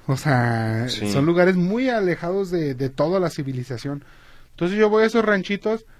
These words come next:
Speaker 1: y, pues, sí les tengo que pagar porque ellos de eso viven. O
Speaker 2: Claro.
Speaker 1: sea, no, no, ellos no se esperan, es, van al día. Eh, lo que sacan de pescado quieren que se los paguen porque, pues, esos quieren pa' sobrevivir.
Speaker 2: Correcto.
Speaker 1: Ese es el parte de las compras.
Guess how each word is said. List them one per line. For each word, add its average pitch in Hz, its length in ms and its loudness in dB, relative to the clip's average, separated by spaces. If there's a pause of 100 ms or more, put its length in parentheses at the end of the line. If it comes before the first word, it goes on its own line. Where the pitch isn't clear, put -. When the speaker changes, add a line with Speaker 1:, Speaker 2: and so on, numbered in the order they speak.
(680)
Speaker 1:
y, 151 160 -4
pues, 131 180 -6
sí 151 100 -6
les 165 140 -4
tengo 165 160 -2
que 170 100 2
pagar 156 260 0
porque 160 260 0
ellos 151 420 2
de 139 100 6
eso 165 200 0
viven. 202 300 -4 (120)
O 139 60 -2
Speaker 2:
Claro. 117 160 6
Speaker 1:
sea, 147 300 4
no, 202 240 -2
no, 147 140 -4
ellos 143 220 0
no 160 80 0
se 180 140 -4
esperan, 160 340 -2
es, 131 180 0
van 135 200 -2
al 190 120 2
día. 151 340 -2 (140)
Eh, 127 120 -4
lo 139 180 0
que 135 200 -2
sacan 180 320 0
de 208 80 2
pescado 185 440 -2
quieren 196 260 0
que 196 100 -2
se 156 100 -6
los 131 120 -6
paguen 156 280 -4
porque, 156 260 -10
pues, - 240 -12
esos 160 300 -8
quieren 156 280 -4
pa' 156 120 -6
sobrevivir. 117 600 -6 (340)
Speaker 2:
Correcto. 101 520 -6 (260)
Speaker 1:
Ese 185 240 2
es 208 100 -2
el 165 540 -2
parte 170 340 0
de 190 100 2
las 143 180 -2
compras. 143 480 -4